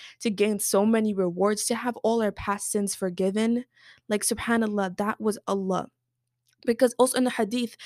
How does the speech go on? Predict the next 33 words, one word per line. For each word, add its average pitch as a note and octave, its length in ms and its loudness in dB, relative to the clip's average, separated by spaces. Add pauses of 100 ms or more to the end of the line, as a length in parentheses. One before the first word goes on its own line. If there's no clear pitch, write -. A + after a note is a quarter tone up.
(160)
by G#3 240 0
Bukhari A3 420 0
and G#3 120 -4
Muslim, G#3 400 -2 (340)
it A3 100 -2
says A#3+ 200 4
that - 240 -2 (200)
m-, A3 140 -2 (120)
whoever A#3+ 320 4
fasts A3 500 -6 (100)
during G3+ 280 2
Ramadan G3 460 -2
with F#3+ 140 -10
sincere A#3+ 540 0
faith A3 440 -2 (380)
and G3+ 100 -2
hoping C4 440 -2
to - 120 -4
attain A3 280 -4
his G#3+ 160 -2
reward G#3 340 0
from G#3 140 -4
Allah G#3+ 180 -2
Subhanahu G3+ 360 -6
wa G#3 60 -8
Ta'ala, G#3 360 -4 (520)
he - 140 -4
will C4 180 4
have B3 240 -2
his A3+ 160 -4
past - 380 -6
sins A#3+ 240 0
forgiven. G#3 720 -2